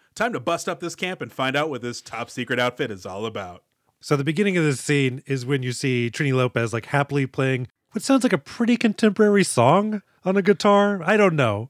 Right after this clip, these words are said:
Speaker 2: I, I don't know what to make of it. But, uh, it was, I really wanted Reisman to pick up the guitar, Bluto style, and smash it into the ground because he did not seem like he was enjoying it. Also, the song was way too cheerful for this murder squad, right?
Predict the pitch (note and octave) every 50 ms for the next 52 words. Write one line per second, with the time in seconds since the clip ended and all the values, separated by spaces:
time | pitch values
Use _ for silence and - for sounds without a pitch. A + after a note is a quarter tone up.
0 | _ - F#3 F#3+ F#3+ F#3 G3+ - - G3 G3 F#3 E3+ E3+ D#3 C#3 C#3 D3+ C#3+ C#3
1 | C3+ - C#3 A#2+ B2+ B2 - _ _ _ _ _ C#3 C#3 D#3+ D#3 C3+ - D#3+ C#3+
2 | C#3+ C#3+ D3 E3 F3+ F#3+ F3+ E3 D3 D3+ _ _ _ _ _ - E3 F#3+ G3 G3+
3 | A3 A#3 A3 G3+ F#3 F3+ F3+ E3+ D#3+ D3+ D3 C#3 D3+ C3+ - _ _ _ _ _
4 | _ - - D3+ D3 D3 C#3 - D3+ C#3+ C3+ B2+ A2+ - C#3 C3 C3 B2 A#2+ A#2+
5 | B2 B2+ C3 C#3+ - _ _ - - D3+ - D3+ B2 D3+ C3+ C#3 C3+ - C3+ A#2+
6 | A#2+ A2+ A3+ A#3 F3+ D3+ C3+ - - B2 A#2+ A2 G#2+ G#2 _ _ _ _ - -
7 | C3 - - - - B2+ C3+ C#3 C3 - - C3+ B2 A#2+ A#2 A2 - B2+ A#2+ A#2+
8 | A2 C3+ C#3 - F3 - F#3 F3+ D#3+ C4 A3 G#3+ F3+ C3+ - D3+ C3 A#2 A2+ G#2
9 | A#2 G#2 A2 A2 G2+ G2+ A#2 A#2+ A#2 A2 A#2+ A2 _ _ _ _ - - A3+ -
10 | A3+ F#3 E3+ - G3+ F#3+ F3 D#3 C#3 - _ _ _ _ _ _ - F3 F#3 F#3
11 | F#3+ G3+ G3+ F#3 F3 D#3+ C3 - - E3 C#3+ B2+ - - - C3 A#2+ A#2 - -
12 | A2 G2+ F#2+ G2 - C#3 C3 C3 A#2 - C#3+ D#3 D3+ B2+ A#2 A2+ C3+ C#3+ B2+ B2
13 | A2+ - - - - G#2 G2+ F#2+ F#2 - A2 A#2 B2 C3+ C#3+